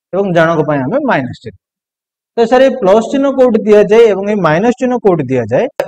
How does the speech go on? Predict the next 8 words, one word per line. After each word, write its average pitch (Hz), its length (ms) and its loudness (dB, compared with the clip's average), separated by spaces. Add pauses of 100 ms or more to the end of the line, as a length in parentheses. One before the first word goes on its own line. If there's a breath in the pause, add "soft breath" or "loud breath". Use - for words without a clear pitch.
(140)
ଏହା 185 260 6
ଜାଣିବା 208 380 2
ପାଇଁ 190 220 -2 (140)
ଆମକୁ 143 320 -6
ଦରକାର 123 400 -2
ହଉଛି 113 300 -6 (300)
ସଂକେତ 151 480 -4
ପ୍ରଥା - 340 -4